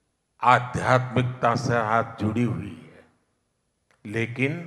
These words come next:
यूडीएफ और एलडीएफ के लोग आस्था को कुचलने के लिए जाने जाते हैं। यूडीएफ, एलडीएफ वोट बैंक की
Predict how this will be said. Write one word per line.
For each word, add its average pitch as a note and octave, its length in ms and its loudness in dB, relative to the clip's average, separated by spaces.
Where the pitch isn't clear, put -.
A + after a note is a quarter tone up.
यूडीएफ E3+ 840 4
और B2 240 2
एलडीएफ C3 560 0
के C#3+ 80 0
लोग A#2 440 -4
आस्था C3 680 6
को E3 260 2
कुचलने C3 540 0
के B2+ 140 -6
लिए B2+ 280 2
जाने A2 400 2
जाते G2 400 -2
हैं। - 240 -18
यूडीएफ, C3 680 6
एलडीएफ C3 840 4
वोट D3 460 2
बैंक C#3+ 320 2
की C#3+ 200 -4